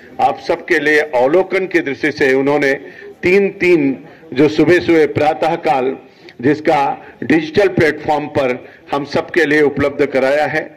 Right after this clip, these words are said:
मैं आभारी हूं आदरणीय प्रधानमंत्री जी का और आदरणीय महामहिम राष्ट्रपति जी का, जिनके कारण से भी हम लोगों को अब संविधान की digital copy हर जगह उपलब्ध मिलेगी।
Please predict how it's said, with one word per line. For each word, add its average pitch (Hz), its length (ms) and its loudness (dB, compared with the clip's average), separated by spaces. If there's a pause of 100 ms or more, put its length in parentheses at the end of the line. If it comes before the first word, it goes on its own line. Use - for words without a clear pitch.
(280)
मैं 123 120 -2
आभारी 143 380 0
हूं 165 160 2
आदरणीय 147 280 -2
प्रधानमंत्री 143 600 -4
जी 156 140 -2
का 160 160 0
और 147 200 0
आदरणीय 131 460 0 (340)
महामहिम 143 360 -2
राष्ट्रपति 147 460 0
जी 165 160 0
का, 131 260 -2 (300)
जिनके 147 320 -2
कारण 143 320 -2
से 151 160 -2
भी 147 140 0
हम 135 180 -2
लोगों 139 260 0
को 139 220 0 (360)
अब 127 120 -2
संविधान 143 500 -2
की 139 160 -2
digital 139 500 -2
copy 143 300 -2
हर 123 180 -2
जगह 143 360 0
उपलब्ध 143 440 -2
मिलेगी। 151 400 2